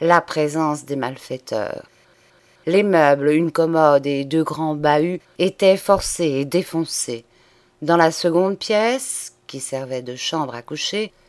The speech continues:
le désordre était plus grand encore. C'était à croire qu'une main furieuse avait pris plaisir à tout bouleverser. Enfin, près de la cheminée, la face dans les cendres,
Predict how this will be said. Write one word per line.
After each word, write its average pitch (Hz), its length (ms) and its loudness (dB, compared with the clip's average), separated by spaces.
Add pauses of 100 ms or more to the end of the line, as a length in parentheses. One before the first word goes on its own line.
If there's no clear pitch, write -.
(160)
le 160 140 2
désordre 180 480 2
était 165 220 -2
plus 165 200 -10
grand 156 480 -10
encore. 117 540 -12 (500)
C'était 185 640 4
à 165 120 0
croire 170 480 -2
qu'une 151 340 -4
main 160 240 -2
furieuse 151 720 -4
avait 131 200 -8
pris 143 180 -12
plaisir 156 500 -4
à 123 80 -6
tout - 240 -10
bouleverser. - 800 -14 (1000)
Enfin, 254 540 0
près 190 220 2
de 175 80 -2
la 170 120 4
cheminée, 170 600 0
la 165 180 4
face 160 400 -4
dans 131 160 -4
les 131 180 -8
cendres, 135 640 -4